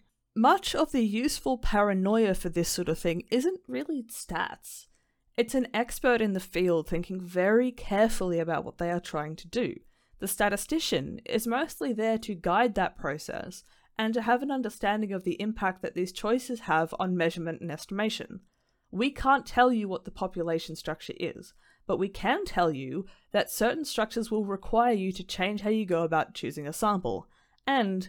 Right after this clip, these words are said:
structure that sample in such a way that it will give you the best results possible.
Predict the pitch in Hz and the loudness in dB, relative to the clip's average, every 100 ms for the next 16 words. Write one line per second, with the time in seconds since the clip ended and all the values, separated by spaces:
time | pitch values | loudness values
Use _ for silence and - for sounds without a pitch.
0 | - - - 254 247 - 196 185 - 185 | -10 -16 0 2 2 0 0 -2 0 -2
1 | 175 175 165 - 170 170 165 156 - - | 0 -2 -4 -6 -6 -2 -2 -2 -4 -6
2 | 180 170 - 175 202 190 175 160 156 - | 0 0 0 -4 -4 -4 -4 -2 -2 -2
3 | 151 147 - - - - 64 - | -4 -4 -4 -6 -8 -8 -12 -12